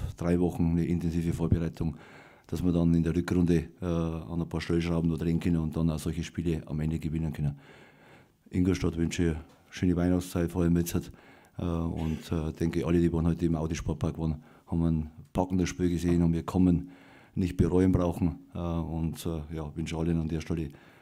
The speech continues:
äh, schöne Weihnachtszeit, äh, schönes Weihnachtsfest und, äh, einen guten Rutsch. Vielen Dank.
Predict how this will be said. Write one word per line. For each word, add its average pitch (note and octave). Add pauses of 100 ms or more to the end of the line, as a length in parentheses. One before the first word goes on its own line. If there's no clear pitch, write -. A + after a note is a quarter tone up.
(260)
äh, E2
schöne F2
Weihnachtszeit, E2+ (240)
äh, E2
schönes D#2
Weihnachtsfest D#2
und, D#2+
äh, D#2+
einen D2
guten D2+
Rutsch. C#2+
Vielen D#2+
Dank. C#2+